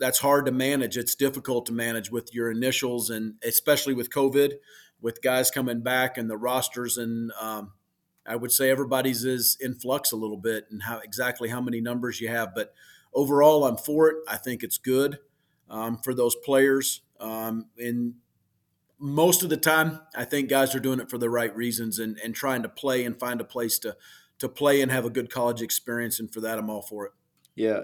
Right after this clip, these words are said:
Speaker 2: I'm with you. I, I think that they can do this. They can,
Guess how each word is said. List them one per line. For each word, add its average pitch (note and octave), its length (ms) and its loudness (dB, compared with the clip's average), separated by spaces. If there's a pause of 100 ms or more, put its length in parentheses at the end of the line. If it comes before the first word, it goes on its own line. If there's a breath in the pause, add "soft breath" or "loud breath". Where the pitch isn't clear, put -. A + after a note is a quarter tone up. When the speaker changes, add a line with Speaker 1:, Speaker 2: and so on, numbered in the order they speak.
Speaker 2:
I'm B2 160 -2
with G#2 200 2
you. G2+ 280 0
I, A2 280 0
I A2+ 40 -6
think C#3 320 -4
that G2+ 200 -2 (500 loud breath)
they A3 140 -4
can G2+ 240 -4
do C3 200 2
this. F#2 400 -2
They B2 160 -2
can, F#2+ 340 -8